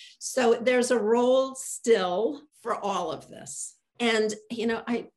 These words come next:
I scratch my, I've been scratching my head a lot in the last fifteen months because there's been this debate about, is there still value in talking to people in person?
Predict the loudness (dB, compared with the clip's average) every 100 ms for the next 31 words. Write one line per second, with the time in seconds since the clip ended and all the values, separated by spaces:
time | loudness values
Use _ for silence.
0 | _ -8 -8 -6 -6 -4 -6 -6 -6 -6
1 | -8 -8 -6 -6 -4 -4 -4 -4 -2 0
2 | 0 0 -2 0 0 -2 -6 -10 -8 -4
3 | 0 0 -2 -6 -2 -2 -2 0 0 0
4 | 0 0 0 0 -2 0 0 0 -2 -4
5 | -4 -4 -4 -6 -6 -6 -6 -6 -4 -2
6 | -2 -4 -4 -6 -8 -10 -6 -6 -6 -6
7 | -4 -4 -4 -4 -4 -4 -4 -4 -6 -8
8 | -10